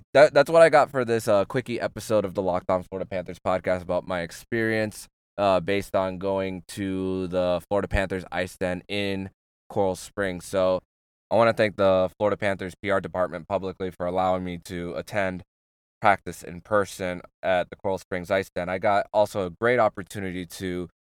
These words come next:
pick some of the brains of the fellow beat writers, uh, there, like the David Dworks.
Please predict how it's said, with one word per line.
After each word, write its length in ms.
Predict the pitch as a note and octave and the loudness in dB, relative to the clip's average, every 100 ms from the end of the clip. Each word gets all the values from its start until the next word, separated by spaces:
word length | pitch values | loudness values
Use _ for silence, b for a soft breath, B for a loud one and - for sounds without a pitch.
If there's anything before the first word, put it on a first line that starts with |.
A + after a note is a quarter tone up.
| _ | _
pick 180 | A#2+ - | -2 0
some 140 | A2+ | -4
of 60 | G2+ | -2
the 80 | F#2 | 0
brains 420 | G2+ G2 F#2+ F2+ | 2 2 0 -4
of 160 | F2+ | -4
the 220 | F2+ F2 E2+ | -2 -2 0
fellow 200 | G2 G2 | 2 2
beat 220 | F2 F#2+ D2+ | 0 -6 -2
writers, 460 | F2+ F2+ F2+ F2 | -2 0 -4 -4
uh, 200 | F2+ F2 | -4 -4
there, 280 | F2 F2+ F2 | -2 -2 0
like 200 | F2 E2+ - | -4 -6 -10
the 60 | |
David 360 | E2 G2 F#2 F2 | -6 -6 -6 -6
Dworks. 300 | F#2+ F#2+ | -2 -2